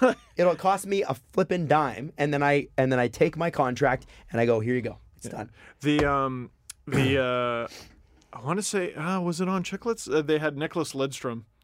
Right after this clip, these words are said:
Speaker 1: and they were saying, you know, he was one of the first players to negotiate his own deal. Um, and
Speaker 2: That's
Speaker 1: how,
Speaker 2: cool.
Speaker 1: how j-, how much of a joke it was because he's Nicholas Lidstrom.
Speaker 2: Yeah, what are they
Speaker 1: He
Speaker 2: gonna
Speaker 1: just
Speaker 2: say?
Speaker 1: walks in and he goes, "Gimme.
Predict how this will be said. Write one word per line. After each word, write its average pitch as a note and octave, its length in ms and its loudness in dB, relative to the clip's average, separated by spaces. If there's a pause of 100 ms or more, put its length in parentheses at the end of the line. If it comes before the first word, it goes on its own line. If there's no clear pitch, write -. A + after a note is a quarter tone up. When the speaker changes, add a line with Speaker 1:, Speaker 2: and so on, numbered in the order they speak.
(360)
Speaker 1:
and C3+ 200 -2
they C3 80 2
were B2+ 120 -2
saying, B2 420 -4
you C3 80 -4
know, A#2+ 100 -4
he C3 120 -4
was B2 120 -6
one B2 120 -4
of A#2+ 80 -4
the - 40 -10
first B2 280 -8
players A#2+ 340 -4
to A#2+ 240 -4 (140)
negotiate B2 600 -4
his B2 140 -6
own B2 180 -4
deal. A#2 320 -8 (640)
Um, G#2+ 680 -4 (720)
and B2+ 280 -2 (220)
Speaker 2:
That's C#3 140 0
Speaker 1:
how, D3 160 6
Speaker 2:
cool. B2 200 0 (200)
Speaker 1:
how D#3+ 220 6
j-, C3 360 -8 (300)
how F3+ 180 6
much F3+ 240 0
of D#3+ 80 -4
a D#3 60 -2
joke D3+ 380 2
it C#3+ 100 0
was C3 260 -2
because C#3 300 -4
he's D3 200 -4
Nicholas E3+ 380 -2
Lidstrom. D3 480 -4 (140)
Speaker 2:
Yeah, B2+ 200 0
what B2 100 0
are C3+ 40 -2
they C#3 60 2
Speaker 1:
He F3 60 6
Speaker 2:
gonna F#3 40 6
Speaker 1:
just E3+ 80 2
Speaker 2:
say? D3+ 100 4
Speaker 1:
walks F3 280 6
in F3 80 2
and F#3+ 120 2
he F#3 60 2
goes, E3 220 0
"Gimme. E3 320 -2